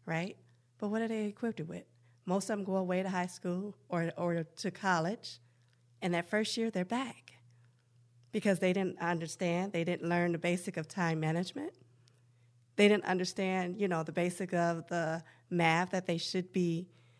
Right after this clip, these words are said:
the algebra and all the different <laughs> things that they should be able to do once they enter into that first year of college. So they're all excited, but within that time frame,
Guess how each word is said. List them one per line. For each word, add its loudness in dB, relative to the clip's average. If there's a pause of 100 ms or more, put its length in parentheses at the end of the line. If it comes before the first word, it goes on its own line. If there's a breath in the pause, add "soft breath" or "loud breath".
(140 soft breath)
the 0
algebra 6
and 2
all 4
the 0
different 2
<laughs> -
things 4
that 2
they 4
should 0
be 0
able 0
to -6
do 4 (320 loud breath)
once 6
they 2
enter -2 (100)
into 0
that 0
first -4
year -4
of -14
college. 0 (580 soft breath)
So 2
they're 6
all 4
excited, -2 (1080 soft breath)
but 6
within 4
that 2
time 2
frame, 0